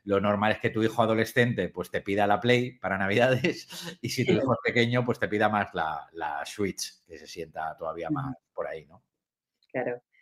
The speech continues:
Speaker 2: Sí, en este sentido también, teniendo en cuenta el tema de dispositivos, que, que también lo has comentado tú antes, Juan, em, si tenemos una herramienta con la que solo podemos jugar, es mejor a que tengamos una que hace cinco cosas.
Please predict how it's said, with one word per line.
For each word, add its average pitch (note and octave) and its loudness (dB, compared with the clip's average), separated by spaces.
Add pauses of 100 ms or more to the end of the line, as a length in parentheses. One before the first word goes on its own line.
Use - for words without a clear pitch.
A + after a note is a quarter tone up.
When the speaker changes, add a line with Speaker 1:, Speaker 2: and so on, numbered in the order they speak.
(240)
Speaker 2:
Sí, G3 8
en F3 10
este F3+ 6
sentido A3+ 12
también, A3+ 8
teniendo E3+ 8
en G3+ 4
cuenta G3+ 6
el F#3+ 6
tema G3+ 6
de F#3+ 8
dispositivos, F3+ 4
que, D#3 4
que E3 6
también D#3+ 4
lo D#3+ 6
has E3+ 0
comentado E3+ 2
tú E3 4 (140)
antes, D#3+ 0
Juan, D#3+ -2 (400)
em, D#3+ 8 (280)
si F3+ -2
tenemos A3+ 6
una A#3 8
herramienta G#3+ 6
con D3+ 6
la D3+ 6
que E3 2
solo A3+ 2
podemos G3 4
jugar, F3+ 4 (120)
es F#3+ 4
mejor F3+ 4 (160)
a E3 4
que E3 4
tengamos F3 2
una G#3 0
que F#3 2
hace F3 -4
cinco E3 0
cosas. - -10